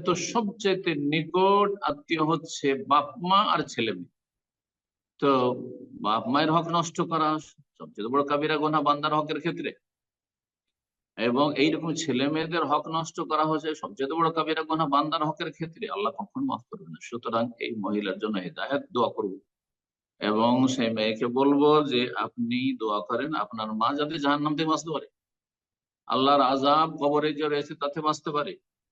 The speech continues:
না হলে বান্দার হক নষ্ট করার কারণে তাকে জাহান্নামে যেতে হবে, যদিও সে সালাত আদায়কারী আর সহিহ আকীদার,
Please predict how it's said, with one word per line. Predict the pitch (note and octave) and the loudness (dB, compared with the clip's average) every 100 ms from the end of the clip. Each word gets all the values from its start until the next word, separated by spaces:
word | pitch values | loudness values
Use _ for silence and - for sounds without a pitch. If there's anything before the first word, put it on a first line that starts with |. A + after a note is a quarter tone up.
| _ | _
না | A2 | -4
হলে | A#2 A2+ | -4 -2
বান্দার | A2+ A#2+ A#2+ A#2 | 0 0 -2 -2
হক | A#2+ A#2 | -4 -2
নষ্ট | A#2 A#2 A#2+ | -2 -2 -4
করার | A2+ A2+ A2+ G#2+ | -2 0 0 -2
কারণে | F#2+ G2 G2 | -4 -2 -4
তাকে | F2+ F#2+ F2+ | -4 -6 -6
জাহান্নামে | F2+ F#2 A#2+ C#3 D3+ D3+ | -8 -4 -2 0 0 0
যেতে | C#3+ D3 C3+ | -2 0 0
হবে, | C3+ B2+ | 2 0
যদিও | A#2 A#2+ B2 B2+ E3+ E3 | 0 0 2 2 2 0
সে | - | -4
সালাত | D3+ B2 A#2 A2+ | -6 -2 0 2
আদায়কারী | A2 G#2+ G#2+ - A#2 | 0 -2 -4 -6 -4
আর | A2+ A2+ | -2 -2
সহিহ | A2+ A#2 A#2 | 0 0 0
আকীদার, | A2 A2+ A2 G#2+ | -2 -4 -4 -4